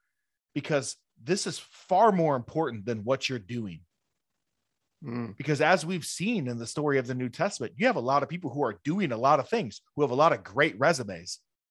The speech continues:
Speaker 2: Yeah.
Speaker 1: fantastic resumes. And if you reduce this,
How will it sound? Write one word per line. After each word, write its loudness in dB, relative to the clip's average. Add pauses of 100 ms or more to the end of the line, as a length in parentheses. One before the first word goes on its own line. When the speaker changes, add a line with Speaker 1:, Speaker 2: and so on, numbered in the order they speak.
(500)
Speaker 2:
Yeah. 4
Speaker 1:
fantastic -2
resumes. -6 (600)
And -4
if -6
you -6
reduce -6
this, -16